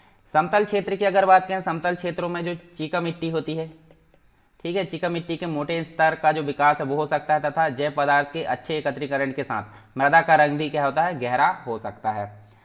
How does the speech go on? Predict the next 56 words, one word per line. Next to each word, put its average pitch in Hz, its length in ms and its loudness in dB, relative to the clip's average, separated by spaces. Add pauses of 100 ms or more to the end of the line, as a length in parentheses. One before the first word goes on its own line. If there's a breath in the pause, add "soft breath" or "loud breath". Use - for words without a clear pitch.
(600 soft breath)
मध्य 180 240 0
अक्षांश 220 400 -2
की 220 60 0
अगर 208 200 2
बात 196 220 6
करें 202 180 0
हम 196 60 -4
यहाँ, 190 220 2
तो 202 100 -4
मध्य 170 280 -2
अक्षांश 185 440 0
के 190 100 -2
दक्षिण 180 640 -2 (240)
की 180 80 -2
ओर 180 180 0
जो 170 140 -2
है, 175 220 0
अ, 135 340 -6
सूर्य 175 280 -2
की 175 120 -2
किरणों 170 400 -2
से 175 160 -2
ढके 165 440 -2
ढालों 139 300 2
की 165 120 -6
वनस्पति 151 480 -2
एवं 151 140 -2
मृदा 143 320 0
की 151 140 -6
दशा 139 300 0
भिन्न 131 280 -4
होती 147 280 -4
है 151 180 -6 (260 loud breath)
तथा 170 220 4
उत्तर 180 380 0
की 180 100 -2
ओर 180 140 2
ठंडे 170 540 -2
नम 156 280 0
दशाओं 151 360 4
वाले 151 200 0
जो 156 100 -4
ढाल 135 340 2
है 101 120 -4 (280)
उस - 120 -10
पर 170 160 0
जो 160 120 -2
है 165 100 2
अन्य 156 240 -2
प्रकार 143 340 2
की 156 200 -6
मिट्टी 139 360 -6
या 160 120 0
वनस्पति 127 440 -6
मिलती 104 280 -8
है। 95 100 -8